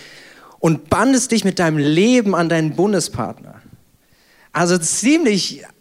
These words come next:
dramatisch, oder? Also ziemlich krass. Wenn du das, probier das mal aus, nächstes Mal, wenn die Handwerker kommen, ja, kriegst wahrscheinlich besseren Service. <laughs> Aber das ist aber auch noch gar nicht das Dramatische in dieser Geschichte, weil, ähm, das war eigentlich normal. Damals, die Leute wussten das, es war so,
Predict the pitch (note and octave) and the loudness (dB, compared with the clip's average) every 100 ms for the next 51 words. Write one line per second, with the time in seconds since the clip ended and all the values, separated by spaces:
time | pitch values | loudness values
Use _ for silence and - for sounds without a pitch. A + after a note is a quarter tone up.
0 | _ _ - D3+ F#3+ G#3+ B3 F4+ - E3+ | _ _ -8 0 2 4 4 2 2 0
1 | D#3 G#3 B3 G#3 F3+ A#3 A#3 A3 A3 F#3+ | 2 2 2 2 0 0 0 0 -2 2
2 | G#3+ G3+ F3 D#3+ F3 F3 G3 - _ - | 2 2 -2 -8 -10 -10 -10 -14 _ -4
3 | F#3+ C4+ B3 G#3 B3 C4 A#3+ A#3+ A3+ A3+ | 2 2 4 4 4 2 0 2 2 2
4 | G#3+ G#3 A3+ G#3+ G#3 - G#3+ A3 G3 F#3 | 2 2 2 0 0 2 0 2 0 0
5 | F#3+ - F3+ G#3+ C4 B3+ A3+ G#3 G3 F#3+ | -6 -2 -2 0 0 2 0 2 0 2
6 | G3 G3 G3+ E3+ A#2+ C#4 - D#4+ G4+ G#4 | 4 4 4 0 0 -2 -2 -8 -6 -6
7 | F#4 C4+ F#3 G3 G3 F#3 - - G3 G3+ | -8 -4 0 2 2 0 -2 -14 -4 0
8 | C4 C4+ B3 A3 G3 G#3+ B3+ A3+ G3 F3+ | 2 4 4 2 2 2 2 0 0 2
9 | D#3+ F3+ A3 D#3+ D#3 D3+ C#3+ C3+ - - | 2 2 2 0 0 0 0 0 0 0
10 | - G#2+ C#3+ C#3+ C#3+ - - - E3 D3+ | -2 -2 0 0 -2 -14 -10 0 2 2
11 | C#3+ F3+ - B3 G3+ E3 D#3+ C#3+ C3 G2+ | 2 0 2 2 2 2 2 2 0 -2
12 | G#2 D3 G3 G3 - D3+ E3+ C#3+ F#3 A3 | -2 0 2 0 0 0 0 0 -2 -2
13 | F#3+ G3 F#3 D#3 E3+ F3 E3 E3+ | 0 -2 -2 -4 -2 0 2 0